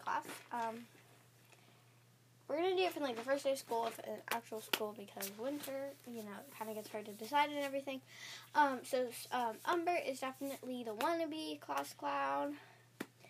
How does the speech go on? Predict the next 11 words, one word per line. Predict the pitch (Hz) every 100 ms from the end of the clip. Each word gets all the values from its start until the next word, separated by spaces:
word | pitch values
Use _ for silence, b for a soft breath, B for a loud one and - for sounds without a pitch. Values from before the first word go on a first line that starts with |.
| B B B -
but | 269
he's, | 262 240
like, | 220
nice | 208 202 233 - -
and | 285
stuff. | 294 294 - -
He's, | 262
like, | 277 269
the |
kid. | 220 - 220 226 247 - - B B B B B B B - -
Uh, | 247 233 220 214 214 208 208 202 202 202 202